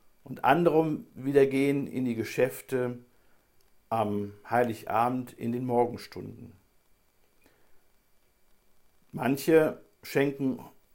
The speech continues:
opulent, kostbar, groß. Je größer das Geschenk, umso besser.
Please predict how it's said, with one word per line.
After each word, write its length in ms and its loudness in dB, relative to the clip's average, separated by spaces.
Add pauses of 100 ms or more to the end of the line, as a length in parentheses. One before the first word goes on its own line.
(120)
opulent, 880 2 (480)
kostbar, 760 0 (300)
groß. 680 8 (600)
Je 120 -14
größer 360 2
das 200 0
Geschenk, 400 -4
umso 260 -6
besser. 500 -6